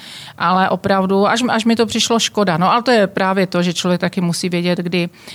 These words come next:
kdy opustit, eh, opustit, eh, některé záležitosti, protože už tam není postup někde výš, že?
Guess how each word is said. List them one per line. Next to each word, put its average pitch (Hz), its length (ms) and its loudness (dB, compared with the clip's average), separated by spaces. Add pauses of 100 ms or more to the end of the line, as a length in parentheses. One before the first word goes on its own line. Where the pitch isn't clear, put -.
(120)
kdy 196 160 2
opustit, 214 680 0
eh, 196 320 2
opustit, 196 680 -6
eh, 190 280 0
některé 196 340 -2
záležitosti, 185 640 -2
protože 170 400 -4
už 165 140 -6
tam 180 160 -2
není 170 240 0
postup 165 500 -8
někde 170 300 -4
výš, 170 340 -8
že? 170 180 -8